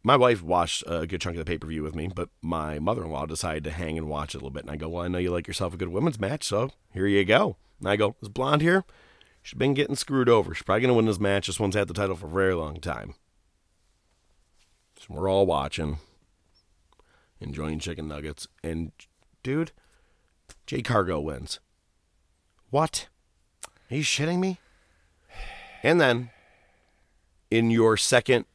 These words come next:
surprise of the week, like, you brought back Sabu,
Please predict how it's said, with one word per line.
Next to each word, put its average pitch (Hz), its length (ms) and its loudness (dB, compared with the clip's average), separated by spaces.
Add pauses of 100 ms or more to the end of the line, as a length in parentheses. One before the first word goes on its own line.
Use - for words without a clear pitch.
surprise 131 1080 4 (420)
of 110 140 2
the 110 80 2
week, 107 540 0 (360)
like, 104 200 -2
you 110 80 4
brought 110 260 6
back 110 220 6
Sabu, 90 640 4